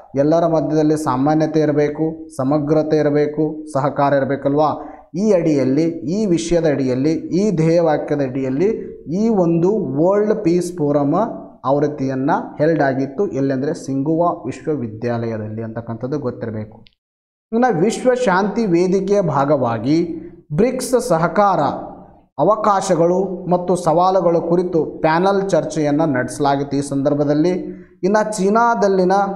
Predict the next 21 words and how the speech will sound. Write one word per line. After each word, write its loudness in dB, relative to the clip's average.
ಭಾರತದ 2
ರಾಯಭಾರಿ 2
ಪ್ರದೀಪ್ 2
ಕುಮಾರ್ 2
ರಾವತ್ 2
ಅವರು 2
ಪ್ಯಾನೆಲ್ 0
ಚರ್ಚೆಯಲ್ಲಿ 0
ಭಾಗವಹಿಸಿದರು. -6
ಅಂದ್ರೆ 0
ಈ 0
ಒಂದು 2
ಬ್ರಿಕ್ಸ್ -2
ಒಂದು 2
ಸಹಕಾರಗೋಸ್ಕರ 0
ಅಲ್ಲಿ 0
ಒಂದು 2
ಏನ್ 2
ಮಾಡಿದ್ರು, 0
ಒಂದು -2
ಪ್ಯಾನೆಲನ್ನು, 0